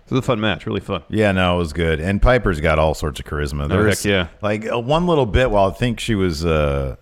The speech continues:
Speaker 2: she came out first, and while she was waiting for Reina to get to the ring, they cut to her,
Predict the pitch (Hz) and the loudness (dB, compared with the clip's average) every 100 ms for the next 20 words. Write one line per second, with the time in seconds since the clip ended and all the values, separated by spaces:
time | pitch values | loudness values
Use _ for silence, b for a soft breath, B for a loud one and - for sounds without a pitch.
0 | - - 151 160 131 92 - 104 76 - | -8 -2 0 2 2 0 -2 0 0 -2
1 | - - b b b b 92 104 113 117 | -8 -14 b b b b 0 2 2 2
2 | 104 95 107 98 98 90 95 87 82 87 | 2 4 2 2 2 2 2 0 0 -2
3 | 80 82 90 78 78 123 127 90 76 76 | -2 0 0 0 0 0 0 0 0 0
4 | 73 | 0